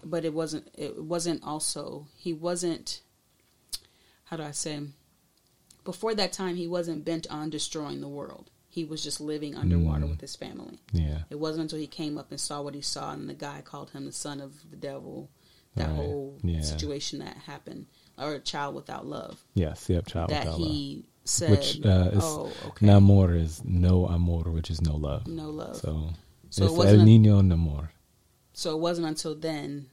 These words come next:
Speaker 1: that he saw that, that he said, "Fine, that is, that is
Speaker 2: That's the
Speaker 1: me.
Speaker 2: name I'm gonna
Speaker 1: That
Speaker 2: take
Speaker 1: is,
Speaker 2: on.
Speaker 1: mm-hmm, that is, he took on that name."
Speaker 2: Okay, so here goes another question for you. Um, it's, it seems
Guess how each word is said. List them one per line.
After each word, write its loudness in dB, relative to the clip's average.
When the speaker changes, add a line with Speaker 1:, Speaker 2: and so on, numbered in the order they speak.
Speaker 1:
that -10
he -8
saw -4
that, -8
that -12
he -10
said, -8
"Fine, -10
that -10
is, -6
that -10
is 4
Speaker 2:
That's 4
the 6
Speaker 1:
me. 10
Speaker 2:
name 6
I'm 4
gonna 2
Speaker 1:
That -6
Speaker 2:
take -2
Speaker 1:
is, -4
Speaker 2:
on. -4
Speaker 1:
mm-hmm, -8
that -10
is, -8
he -10
took -12
on -8
that -12
name." -12
Speaker 2:
Okay, 12
so 6
here 12
goes 6
another 10
question 2
for -8
you. -6
Um, 2
it's, 2
it 6
seems 6